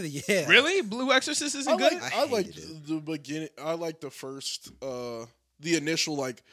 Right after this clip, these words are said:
Speaker 3: learning of, like, who he is, and then I just, like, kinda fell off. I haven't watched
Speaker 1: I
Speaker 3: anything
Speaker 1: couldn't
Speaker 3: beyond,
Speaker 1: even.
Speaker 3: like, what? I think I watched all of season one and season two, but I don't think I've watched anything beyond that.
Speaker 1: I don't even think I finished season one.
Speaker 2: How much
Speaker 1: It
Speaker 2: is
Speaker 1: was,
Speaker 2: it?
Speaker 1: it was so bad to me.
Speaker 3: Uh, I think it might be at, like, thirty.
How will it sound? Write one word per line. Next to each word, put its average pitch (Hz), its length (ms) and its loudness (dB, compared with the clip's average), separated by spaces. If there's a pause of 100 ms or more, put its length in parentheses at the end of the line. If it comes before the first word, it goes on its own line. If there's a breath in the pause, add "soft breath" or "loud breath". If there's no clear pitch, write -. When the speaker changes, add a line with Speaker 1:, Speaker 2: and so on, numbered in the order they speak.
(140)
Speaker 3:
learning 139 580 -2
of, 127 140 -4
like, 127 220 -6
who 131 160 -4
he 131 100 -2
is, 135 240 -6
and 156 160 -8
then 175 100 -4
I 160 120 -2
just, 147 200 -8
like, 123 220 -6
kinda 120 300 -8
fell 110 180 -8
off. 113 300 -8
I 175 120 0
haven't 220 240 2
watched 156 380 -2
Speaker 1:
I 143 80 -4
Speaker 3:
anything 147 220 -2
Speaker 1:
couldn't 139 180 -6
Speaker 3:
beyond, 127 400 -8
Speaker 1:
even. 117 60 -10
Speaker 3:
like, 113 260 -12 (880)
what? 127 280 -6
I 147 140 -4
think 196 160 -4
I 190 80 6
watched 151 340 0
all 135 500 0
of 127 80 -4
season 131 420 -4
one 123 200 -6
and 117 140 -10
season 120 340 -8
two, 123 260 -8
but 107 140 -6
I 113 80 -6
don't 117 240 -8
think 110 140 -8
I've 95 260 -12
watched 92 340 -14
anything 90 360 -18
beyond 62 360 -20
that. - 100 -14
Speaker 1:
I 113 40 -12
don't 110 100 -12
even 98 140 -16
think 92 140 -16
I 87 60 -14
finished 90 260 -14
season 80 280 -16
one. 135 200 -20
Speaker 2:
How 175 100 -6
much 175 200 -4
Speaker 1:
It 214 40 0
Speaker 2:
is 185 100 -2
Speaker 1:
was, 143 100 -6
Speaker 2:
it? - 80 -14
Speaker 1:
it - 80 -20
was 98 120 -14
so - 200 -10
bad 110 240 -18
to - 80 -20
me. 73 100 -20
Speaker 3:
Uh, 135 760 -6
I 143 60 -4
think 208 160 -6
it 214 80 -8
might 160 160 -2
be 135 100 -4
at, 123 120 -6
like, 113 180 -10
thirty. 120 280 -6